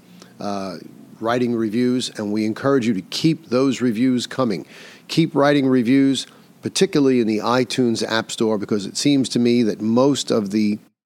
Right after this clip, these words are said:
if you had to pick one source where people are getting, uh, the podcast, it's in the iTunes App Store. The category of other, when you look at the demographics, is, of course, the largest 'cause it's all over the place. Google Play Store, not as much.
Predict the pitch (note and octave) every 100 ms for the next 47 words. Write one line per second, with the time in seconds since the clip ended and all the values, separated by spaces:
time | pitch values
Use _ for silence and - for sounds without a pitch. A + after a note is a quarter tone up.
0 | _ - B2 B2+ C#3 C#3+ - G#2 C3 C#3+
1 | B2+ - C#3+ G#2+ A#2 - - - - -
2 | - - A#2 G#2+ C3 B2+ A2+ G#2+ B2 B2
3 | A#2 A2+ - - G2 F#2+ F#2+ A#2+ A2+ G2
4 | A2+ G2 G2+ G2+ - G#2+ G#2 A2+ A2+ G#2+
5 | A2+ F#2+ A2 G#2+ - G2+ F2 - - -
6 | - - - A#2 D3 C#3+ C3 C3+ B2+ A#2+
7 | G#2 - D#3 G#2+ G2 A2+ A#2+ A#2 A#2+ -
8 | G#2 G#2 G#2+ G2 A2 G#2+ G#2+ G2 - G#2
9 | F2 - - G2+ - E2+ G#2+ A2 E2+ F#2
10 | - F2+ E2 - - - G#2+ G2+ A#2 G2+
11 | E2+ - F2 - - - - - - -
12 | C4+ A#3+ E3+ F#3+ F#3 - D#3+ C#3 C3+ C3
13 | G#2 A2 D#2+ - -